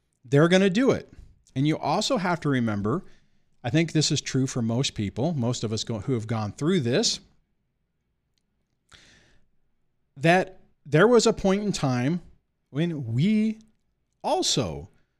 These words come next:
were making excuses or tricking ourselves into thinking that what reality was wasn't really true. I'm sure most of you, if you can go back and look at your, look at your past situation, you will absolutely see s-,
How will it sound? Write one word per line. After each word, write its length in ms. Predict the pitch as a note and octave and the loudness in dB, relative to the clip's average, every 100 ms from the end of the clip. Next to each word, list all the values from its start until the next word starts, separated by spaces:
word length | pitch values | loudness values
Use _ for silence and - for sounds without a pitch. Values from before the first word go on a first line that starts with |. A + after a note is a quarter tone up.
| _ - | _ 0
were 120 | D#3 | 4
making 380 | E3 D#3 D#3 D3 | 6 4 2 -2
excuses 800 | C3+ - C3 A2 - G2+ A#2 - _ _ _ _ | -2 -2 -2 -2 -4 -6 -6 -10 _ _ _ _
or 560 | D3 D3 D3 C#3+ C#3 C#3 _ _ _ _ _ _ _ _ - | 2 4 6 4 2 -2 _ _ _ _ _ _ _ _ -8
tricking 380 | - C#4+ B3 G#3 | -2 0 2 2
ourselves 640 | F3 D3 - C3+ C3 C3 | 4 2 2 2 2 0
into 140 | D3 C#3 | 0 0
thinking 480 | D3 C#3 C3+ C3 | 0 0 0 0
that 160 | C3 B2+ | 0 -2
what 240 | B2+ C3+ B2 | -2 -2 0
reality 720 | B2+ B2+ C3 C#3 C3+ B2+ A#2+ | 2 4 4 4 2 0 -2
was 540 | A#2+ C#3 C3 B2 A#2+ | 0 2 4 2 -2
wasn't 420 | A2+ A2+ A2 C3 | -4 -4 -2 -4
really 320 | C#3+ C#3 D#3 | -2 -2 0
true. 640 | E3 - E3+ C3 G2 D3+ B3 - _ _ _ - | -4 -4 0 2 2 -2 -4 -12 _ _ _ -10
I'm 180 | A2+ D3+ | -4 0
sure 220 | - G3 | 2 2
most 360 | G#3 A3 G3+ | 4 2 2
of 100 | E3 | -2
you, 180 | C3+ C3 | 2 2
if 140 | D3 D#3 | 2 0
you 80 | |
can 120 | D3+ D3 | 0 2
go 120 | D3 | 2
back 240 | D3 D3 | 2 2
and 140 | C#3+ C#3 | 0 0
look 160 | D3 | -2
at 120 | D#3 | -6
your, 240 | D3 D3+ D#3 - - _ _ _ _ _ _ _ _ | -4 -4 -4 -12 -20 _ _ _ _ _ _ _ _
look 240 | C3 F3 | 4 4
at 140 | G#3 - | 4 2
your 100 | F#3+ | 2
past 380 | - E3 E3+ - | 2 2 2 2
situation, 580 | G3 F#3+ E3 C#3+ - | 2 4 4 4 2
you 180 | C#3+ C#3+ | 2 6
will 200 | E3 F#3+ | 6 6
absolutely 840 | E3+ F3+ - A3 A#3+ C4+ B2+ G#2+ | 2 2 4 4 4 2 0 -4
see 520 | G#2 - C3 C3 C3 C#3+ | -2 0 2 2 2 0
s-, 220 | - - | -4 0